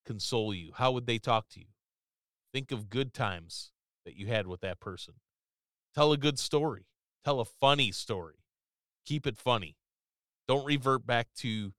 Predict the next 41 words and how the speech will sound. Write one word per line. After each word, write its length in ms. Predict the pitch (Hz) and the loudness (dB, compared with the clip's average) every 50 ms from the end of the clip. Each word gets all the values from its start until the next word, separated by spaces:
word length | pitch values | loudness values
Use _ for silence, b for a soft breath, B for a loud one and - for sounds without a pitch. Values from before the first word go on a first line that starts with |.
| _ | _
a 80 | - - | -6 -2
sad 420 | - - - 160 151 147 143 127 | 0 4 6 8 8 8 6 4
story 640 | 120 - - - 110 104 104 101 101 101 101 98 - - _ _ _ _ | 2 -2 -2 0 0 0 0 0 -2 -4 -6 -8 -10 -14 _ _ _ _
and 580 | 92 92 92 92 92 92 92 92 90 90 87 80 - _ _ _ _ 95 | -10 -8 -6 -6 -4 -4 -4 -6 -6 -10 -12 -14 -16 _ _ _ _ _
one 400 | 110 123 117 117 117 113 110 101 | 0 2 2 2 0 -4 -2 0
that 180 | 104 101 92 - | 0 0 0 -2
you 220 | - 104 104 104 104 | -6 -6 -6 -4 -4
might 300 | 101 104 107 104 98 95 | -2 0 0 0 0 2
have 260 | 117 110 104 95 92 | 2 2 2 0 -2
regret 460 | 92 95 92 87 92 107 120 117 - _ | -6 -8 -8 -6 -2 0 0 0 0 _
towards. 540 | - - 87 80 73 - _ - - - - _ _ _ _ _ _ _ - | -14 -16 -16 -16 -18 -16 _ -12 -12 -12 -14 _ _ _ _ _ _ _ -12
Think 140 | 120 113 120 | -10 -8 -6
of 100 | 101 95 | -6 -6
a 60 | 90 | -6
fun 340 | - - - 113 110 104 95 | -4 0 0 0 0 0 -4
time. 300 | - 104 87 80 73 - _ _ _ _ _ _ _ _ _ _ _ _ _ _ _ _ _ _ _ - | -6 -6 -6 -6 -10 -18 _ _ _ _ _ _ _ _ _ _ _ _ _ _ _ _ _ _ _ -8
Think 120 | 117 104 | -6 -4
of 80 | 110 101 | -2 0
a 60 | 98 | 2
happy 260 | 101 107 104 - - | 4 4 4 4 0
time. 280 | 82 - 98 90 90 95 | -6 -8 -8 -6 -6 -6
You 80 | 101 101 | -6 -6
still 240 | - - 147 143 | -2 0 0 2
may 180 | 143 139 131 120 | 2 2 2 0
cry 340 | - - 139 139 131 113 98 | 2 4 6 8 8 8 6
at 160 | 90 87 - | 2 -2 -6
the 120 | 98 92 | -10 -10
end 120 | 92 87 85 | -10 -10 -12
of 100 | 80 80 | -14 -16
it, 120 | 82 - _ _ _ _ _ _ _ _ - | -18 -20 _ _ _ _ _ _ _ _ -4
but 100 | 127 123 | -2 -2
it 80 | 120 120 | 2 4
might 200 | 135 143 135 - | 4 4 4 4
be 140 | 135 123 | 2 2
a 60 | 104 95 | 2 0
happy 560 | - 123 127 127 - - 110 92 85 78 - - | 0 2 2 2 2 -2 -6 -10 -10 -14 -16 -6
cry 420 | - 123 104 90 82 78 76 - _ _ _ _ _ _ _ _ | -2 -2 -2 -2 -2 -6 -12 -18 _ _ _ _ _ _ _ _
instead 400 | 95 95 90 - - - 113 101 | -8 -4 -4 -2 0 0 0 0
of 120 | 98 87 95 | 0 -2 -2
a 220 | 92 85 85 78 _ _ _ _ _ | -2 -4 -4 -8 _ _ _ _ _
sad, 680 | _ - - - - 120 110 107 101 95 95 92 90 | _ -4 -4 0 2 2 4 4 4 2 0 -2 -6